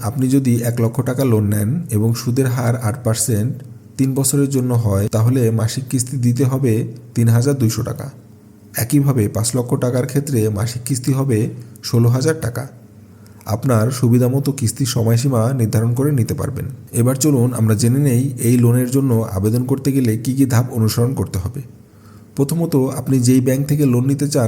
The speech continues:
সেই ব্যাংকের যে কোনো একটি শাখায় আপনাকে যেতে হবে। সেখান থেকে একটি নির্ধারিত লোন আবেদন ফর্ম পূরণ করতে হবে। লোন আবেদনের সাথে প্রয়োজনীয় কাগজপত্র যেমন এনআইডি, শিক্ষাগত যোগ্যতা এবং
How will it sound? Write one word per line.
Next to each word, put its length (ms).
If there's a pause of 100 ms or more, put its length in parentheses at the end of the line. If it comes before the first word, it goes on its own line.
(100)
সেই 220
ব্যাংকের 420 (140)
যে 120
কোনো 200
একটি 220
শাখায় 360
আপনাকে 260 (100)
যেতে 220
হবে। 180 (640)
সেখান 360
থেকে 200 (200)
একটি 160 (100)
নির্ধারিত 400 (160)
লোন 220
আবেদন 340
ফর্ম 300
পূরণ 280
করতে 240
হবে। 160 (1700)
লোন 140 (100)
আবেদনের 420
সাথে 200 (180)
প্রয়োজনীয় 440
কাগজপত্র 500 (280)
যেমন 200 (160)
এনআইডি, 380 (420)
শিক্ষাগত 440 (140)
যোগ্যতা 380 (260)
এবং 140